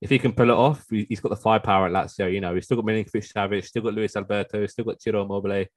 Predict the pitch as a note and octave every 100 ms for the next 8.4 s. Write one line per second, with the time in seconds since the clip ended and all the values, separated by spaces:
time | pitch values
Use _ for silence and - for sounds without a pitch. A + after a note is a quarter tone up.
0 | _ _ G#2+ A#2+ - A#2 A2+ G2+ G#2+ G2+
1 | _ _ _ - G#2+ G2+ _ A2 G#2 -
2 | G#2 G#2+ G#2+ A2+ F#2+ _ - G#2+ G2 F#2
3 | F2 F2 - F2+ F2+ F2 F2 - _ G2
4 | G2 - A2+ G#2 F#2+ - F2+ F2 F2 F#2
5 | F#2 F#2 F#2 - F2+ - G2 F#2 F2+ G#2
6 | F#2+ F2 F2 F2 F2 F2+ G2+ F#2+ - F2
7 | - F2+ F2 F2 - F2 F2+ - _ -
8 | G2 F#2 - F2+